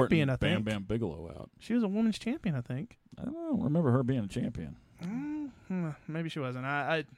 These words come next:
Speaker 2: G T S, Wolf Mike.
Speaker 1: Um,
Speaker 2: Google that shiznit.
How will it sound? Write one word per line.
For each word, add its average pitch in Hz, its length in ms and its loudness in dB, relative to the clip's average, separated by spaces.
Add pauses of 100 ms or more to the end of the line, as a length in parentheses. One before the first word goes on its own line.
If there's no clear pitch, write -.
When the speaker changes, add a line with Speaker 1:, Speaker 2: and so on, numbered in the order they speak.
(100)
Speaker 2:
G 120 360 6
T 190 280 12
S, 202 460 8
Wolf 139 320 4
Mike. 139 340 4 (840)
Speaker 1:
Um, 139 500 10
Speaker 2:
Google 175 400 12
that 147 220 8
shiznit. 127 580 4